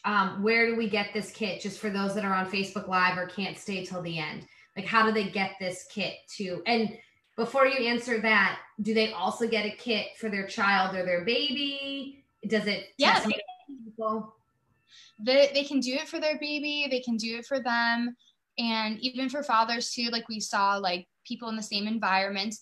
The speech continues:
Speaker 2: do share, um, ba-, microbes. You go to the natural nipple dot com and it's called our immunobiome analysis. Also, it's included in the final slide, the link, if you're interested.
Speaker 1: Perfect. Yeah. Okay, so natural nipple dot com,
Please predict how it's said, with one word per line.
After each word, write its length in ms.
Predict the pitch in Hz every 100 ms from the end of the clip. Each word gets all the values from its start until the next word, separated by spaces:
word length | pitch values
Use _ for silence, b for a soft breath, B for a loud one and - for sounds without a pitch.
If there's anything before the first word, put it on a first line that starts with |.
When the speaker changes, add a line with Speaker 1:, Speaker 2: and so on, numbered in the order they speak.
| -
Speaker 2:
do 200 | 202 214
share, 600 | - 190 185 185 196 214 202
um, 440 | 185 180 185 202 -
ba-, 140 | 190 - 208
microbes. 720 | 196 185 190 185 185 - - B B
You 120 | 226
go 200 | 233 262
to 80 | 302
the 80 | 262
natural 480 | 240 208 214 240 233
nipple 320 | 214 208 220
dot 200 | 202 156 -
com 280 | 294 311 285
and 100 | 233
it's 160 | 220 -
called 300 | 247 247 233
our 160 | 214
immunobiome 800 | 202 208 208 196 190 175 175 180
analysis. 640 | 180 175 - - - 202 -
Also, 520 | 247 262 320 277 254 -
it's 220 | 233 269
included 540 | 254 226 240 214 202 190
in 180 | 185
the 80 | 190
final 320 | 190 185 180
slide, 360 | 185 - - 185
the 80 | 196
link, 280 | 190 170 - _ _ -
if 160 | 190 190
you're 80 |
interested. 480 | 185 220 - - -
Speaker 1:
Perfect. 480 | 90 214 226 - - _ 185
Yeah. 240 | - -
Okay, 160 | 196 180
so 240 | - 180
natural 380 | 202 196 202 208
nipple 280 | 196 - 180
dot 200 | 165 165
com, 480 | - 151 - 160